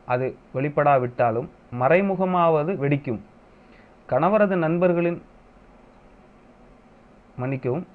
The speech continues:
கணவரது நண்பர்களிடம் கணவரை பற்றி குறை சொல்லக்கூடாது. கணவரின் நண்பர்களை தனியாக சந்திப்பதோ அனாவசியமாக அவர்களுடன் பேசுவதோ தவிர்க்கப்பட வேண்டும். அதை வாய்ப்பாக பயன்படுத்தி கொண்டு அந்த நபர்கள் அந்தரங்கமாக பழக முயற்சிக்கக்கூடும்.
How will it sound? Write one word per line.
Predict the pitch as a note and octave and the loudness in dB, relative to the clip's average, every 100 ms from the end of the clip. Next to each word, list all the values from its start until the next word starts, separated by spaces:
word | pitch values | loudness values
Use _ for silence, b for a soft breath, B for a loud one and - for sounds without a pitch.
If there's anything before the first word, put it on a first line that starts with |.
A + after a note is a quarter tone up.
| - | -6
கணவரது | B2 D3 G#3+ G#3+ G#3 | -2 0 2 2 0
நண்பர்களிடம் | D#3+ D3 E3 F3 D3+ A#2 A#2 - - - - | 0 0 2 2 2 -2 -4 -6 -18 -12 -6
கணவரை | C#3 F#3+ A3 G#3 | -2 -2 -2 -2
பற்றி | E3 D3 E3+ F3+ | -4 -2 -4 -4
குறை | - C#3+ | -4 -2
சொல்லக்கூடாது. | D#3 D3 C3+ A#2 A2+ G#2 G2+ - - - - - - - - - - | 0 0 0 -2 -4 -4 -6 -18 -20 -20 -20 -20 -20 -20 -20 -20 -14
கணவரின் | - C3+ F#3+ G#3 G3 | -6 -2 0 0 0
நண்பர்களை | D#3 D3 E3+ F3 D#3 D#3 - | -2 0 2 2 2 -4 -4
தனியாக | B2+ D3+ F3+ F#3 F3 D#3+ | -4 0 0 0 -2 -2
சந்திப்பதோ | C3 C#3 C#3 B2 B2+ C3+ - | -4 -4 -4 -2 -2 -4 -8
அனாவசியமாக | B2 C3 E3 F#3 F3+ E3+ E3 D#3+ E3 | -6 -2 0 -2 -2 -4 -2 -2 -2
அவர்களுடன் | D#3 C3 C3+ C3+ C3+ D3 C#3+ | -2 -2 -2 -4 -4 -6 -8
பேசுவதோ | C#3 C#3+ - C#3+ B2+ C3+ - - - | -6 -6 -4 -4 -2 -4 -6 -16 -6
தவிர்க்கப்பட | A#2+ D#3+ D#3+ D#3 C3+ A2 | -4 -2 -2 0 0 0
வேண்டும். | G#2+ G#2+ G#2 - B B B B B - | -4 -8 -10 -16 B B B B B -12
அதை | A#2+ A#2 | -6 -4
வாய்ப்பாக | A2 B2 D#3+ E3+ E3+ E3+ | -2 0 0 2 2 2
பயன்படுத்தி | C3+ D3 D3+ D3+ D3 | 0 -2 -2 -4 -6
கொண்டு | C#3 C#3 D#3+ D#3 | -8 -4 -4 -6
அந்த | B2 | -8
நபர்கள் | A#2+ A#2 C#3 C#3+ D3 - | -6 -4 -2 -4 -6 -8
அந்தரங்கமாக | B2 D3 D3+ D3+ D3 C#3+ C#3+ | -6 -2 -2 -2 -2 -2 -2
பழக | C3+ B2 C3 B2+ | -2 -2 -2 -2
முயற்சிக்கக்கூடும். | C3 B2+ - A#2+ A#2 G#2 A#2+ | -4 -6 -8 -10 -10 -8 -8